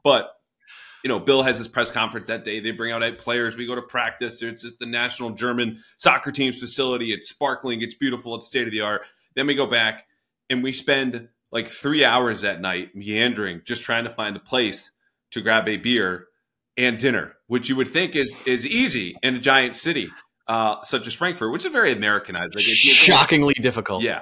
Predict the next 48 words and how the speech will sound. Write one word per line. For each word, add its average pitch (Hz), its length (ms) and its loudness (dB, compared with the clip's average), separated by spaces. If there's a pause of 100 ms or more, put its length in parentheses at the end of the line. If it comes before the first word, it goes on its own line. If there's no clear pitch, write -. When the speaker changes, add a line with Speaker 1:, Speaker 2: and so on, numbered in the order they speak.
Speaker 1:
highly 147 320 0
Speaker 2:
Yeah. 104 60 -6
Speaker 1:
difficult. 87 400 -8
Stood 151 220 -6
out, 117 240 0
uh, 110 80 -2 (140)
anyway. 82 260 -10 (380)
Um, 104 520 0 (220)
I 120 100 0
think 135 300 -4
n-, 135 160 -2
now 131 240 6
I'm 120 180 4
dunking 90 500 -6
on 87 260 -6
myself. 90 380 -8
Yes, 107 220 -2
the - 60 -8
Patriots 113 400 -4
beat 113 220 -6
consists 104 360 -8
of 101 80 -8
a 90 60 -10
giant, 95 320 -4
bunch 101 180 -6
of - 60 -20
giant 104 220 -2
losers, 170 340 2
but 120 280 0 (120)
you 143 140 4
listen 131 240 4
to 113 120 2
us, 107 160 2
so 107 100 -2
what 101 60 -4
does 90 80 -8
that 90 160 -8
make 87 160 -18
you? - 80 -20 (320)
Um, 131 400 6
anyway. 170 280 2 (240)
Speaker 2:
Also, 190 280 8
the 170 80 8
game 185 240 8
itself 160 380 8
that 135 160 8
weekend, 117 520 4 (480)
ob-, - 380 4